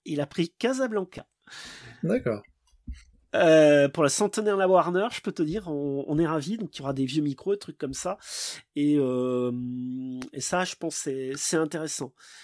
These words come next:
Speaker 1: Il y a, il y a aussi des dessinateurs, des fois, que je croise, euh, et des libraires, hein, de toute façon, puisque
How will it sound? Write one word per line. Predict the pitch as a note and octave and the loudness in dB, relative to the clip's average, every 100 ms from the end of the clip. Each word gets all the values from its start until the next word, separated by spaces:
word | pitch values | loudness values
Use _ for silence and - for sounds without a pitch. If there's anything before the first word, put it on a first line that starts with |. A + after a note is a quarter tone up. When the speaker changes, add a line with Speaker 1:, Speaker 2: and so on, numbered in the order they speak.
| - - - | -20 -20 -10
Speaker 1:
Il | C#3 | -8
y | |
a, | C3+ B2+ B2+ B2 | -6 -6 -4 -2
il | |
y | C3 | -2
a | |
aussi | D#3 G3+ | -2 -4
des | |
dessinateurs, | D#3 D#3 - C#3 B2+ D3+ D3+ | -2 -2 -2 -4 -4 -6 -6
des | C3 | -8
fois, | - D3 | -8 -8
que | C#3 | -8
je | - | -10
croise, | - C3 D3 D#3 B2+ | -10 -8 -8 -8 -10
euh, | A#2 A#2 A2+ A2 A2+ - | -10 -10 -10 -8 -8 -8
et | C3 | 0
des | D3+ | 2
libraires, | C#3+ C#3 F#3+ D#3 | 2 0 0 0
hein, | D3+ | -4
de | D3+ | -8
toute | - | -10
façon, | C#3+ - F3 | -12 -10 -10
puisque | - - - | -10 -14 -14